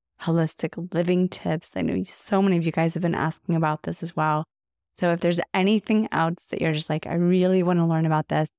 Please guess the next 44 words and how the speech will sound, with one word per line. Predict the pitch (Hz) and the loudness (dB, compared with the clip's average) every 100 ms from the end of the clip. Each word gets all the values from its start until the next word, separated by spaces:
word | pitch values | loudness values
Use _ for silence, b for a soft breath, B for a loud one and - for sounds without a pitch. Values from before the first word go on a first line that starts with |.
| _ _ _ | _ _ _
reach | 269 302 | 0 2
out | 370 - - | 2 2 2
and | - 214 | 0 2
connect | 165 190 214 180 160 - | 4 4 4 2 -2 0
and | 175 170 156 | 2 2 0
send | - 185 | 0 2
me | 214 | 4
a | |
D | 185 175 | 4 2
M | 175 160 156 | 2 2 0
and | 156 160 | -2 -2
let's | 190 185 | -2 -2
talk | 190 165 | -2 0
about | 160 160 | 0 -2
it. | 165 | 0
I'm | 180 - | -2 0
always | 165 165 165 165 165 - | 0 2 2 2 0 -2
open | 160 156 - 165 170 | -2 0 -2 0 -2
to | - - 156 156 156 _ _ _ | -2 0 0 0 -4 _ _ _
sharing | - 214 208 214 214 | -4 0 2 2 0
more | 196 180 180 202 165 156 160 - | 2 2 4 2 2 0 -2 -4
about | 170 156 160 | 0 0 0
the | 170 | -4
stories. | - 175 160 160 196 | -2 -2 0 0 0
That's | 170 175 | 0 0
another | 185 175 190 | 0 2 0
thing | 180 | 0
I'm | 175 | -2
gonna | 165 170 | 0 -2
talk | 170 226 175 | 0 -2 -2
about | 151 | -4
is | 175 | -2
I'm | 175 | 0
gonna | 170 165 | 2 2
share | 170 170 170 165 _ _ _ | 0 2 2 0 _ _ _
more | 214 214 214 | 2 4 4
of | 233 | 4
my | 220 202 208 | 4 4 2
stories | - 202 175 165 | 0 2 2 2
and | 160 | -2
experiences, | 165 - 165 156 165 156 160 180 | -4 -4 -2 -2 -2 -2 -2 -2
the | |
things | - 170 170 165 | -6 0 0 0
that | 156 151 | -2 -4